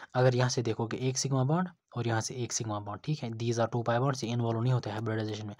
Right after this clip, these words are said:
So एक सिग्मा बॉन्ड यहाँ से, एक सिग्मा बॉन्ड यहाँ से, मतलब दो सिग्मा बॉन्ड, मतलब इसकी हाइब्रिडाइजेशन एसपी, ठीक है। इस वाले की क्या होगी? एक सिग्मा बॉन्ड यहाँ से, एक यहाँ से और एक हाइड्रोजन के साथ, हो गई तीन, यानी एसपी टू। टू, इसकी होगी एसपी थ्री, इसकी क्या होगी,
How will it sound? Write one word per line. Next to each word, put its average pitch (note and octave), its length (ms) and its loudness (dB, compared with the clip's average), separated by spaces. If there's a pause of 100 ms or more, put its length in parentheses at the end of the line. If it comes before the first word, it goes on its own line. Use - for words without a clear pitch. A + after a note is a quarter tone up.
(200)
So - 120 -4
एक C3 180 0
सिग्मा C3 260 4
बॉन्ड A2 200 2
यहाँ A#2+ 160 2
से, E3 220 0 (260)
एक C3+ 180 2
सिग्मा A#2+ 240 2
बॉन्ड A2 180 2
यहाँ A#2+ 100 2
से, B2+ 120 -2
मतलब A2+ 240 0
दो B2 140 2
सिग्मा C3+ 280 0
बॉन्ड, B2 160 2
मतलब C3+ 180 0
इसकी B2 220 -4
हाइब्रिडाइजेशन A2 520 -4
एसपी, G#2+ 440 -8 (100)
ठीक D3+ 200 -4
है। B2 80 -8 (320)
इस C#3 160 -2
वाले B2+ 200 6
की A#2+ 100 0
क्या C#3+ 160 2
होगी? C#3+ 300 0 (280)
एक C3 180 2
सिग्मा B2+ 260 4
बॉन्ड A2 200 4
यहाँ B2+ 180 2
से, E3 200 0 (280)
एक A2+ 240 0
यहाँ B2+ 160 4
से C3 100 -4
और A#2+ 160 0
एक C#3+ 160 0
हाइड्रोजन A2+ 320 0
के G#2+ 120 -6
साथ, - 240 -6
हो A#2+ 80 0
गई A2+ 140 0
तीन, C#3 320 -2
यानी A2 180 -2
एसपी D3+ 420 -2
टू। - 380 -16 (140)
टू, A2 200 -4 (260)
इसकी - 240 -2
होगी A#2+ 240 2
एसपी E3+ 400 -2 (840)
थ्री, A2+ 260 -12 (240)
इसकी - 240 0
क्या D3+ 160 6
होगी, D3 280 2